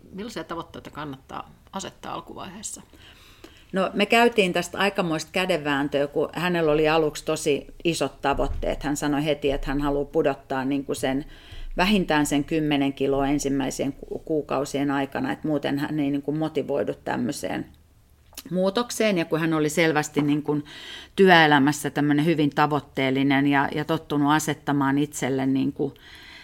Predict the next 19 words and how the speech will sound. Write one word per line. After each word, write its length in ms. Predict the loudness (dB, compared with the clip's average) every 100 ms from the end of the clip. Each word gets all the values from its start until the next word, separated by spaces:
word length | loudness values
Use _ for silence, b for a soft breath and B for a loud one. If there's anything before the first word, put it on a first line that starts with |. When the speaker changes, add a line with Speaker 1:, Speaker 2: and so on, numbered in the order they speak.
| B
Speaker 2:
tiukkoja 560 | 8 8 8 2 4 4
deadlineja, 800 | 4 4 4 6 6 4 4 4
niin, 220 | 2 0
niin 180 | 0 0
tota, 220 | 0 -2
hän 200 | 2 4
olisi 280 | 2 0 -6 -12
samaa 640 | -2 4 4 6 6 4 0
halunnut 460 | -2 0 0 0 -2
tehdä 280 | 0 0 0
tässä 380 | -4 -6 -4 -2
ruokailussa 800 | 2 0 0 -2 -2 -4 -4 -2
ja 140 | 0
vetää 340 | -2 -2 0 2
niinku 380 | 0 -2 -6
kalorit 540 | -4 -2 0 0 -2 -4
esimerkiksi 680 | -4 -2 -2 -4 -8 -4 0
ihan 160 | 0
minimiin. 760 | 2 2 2 2 2 4 4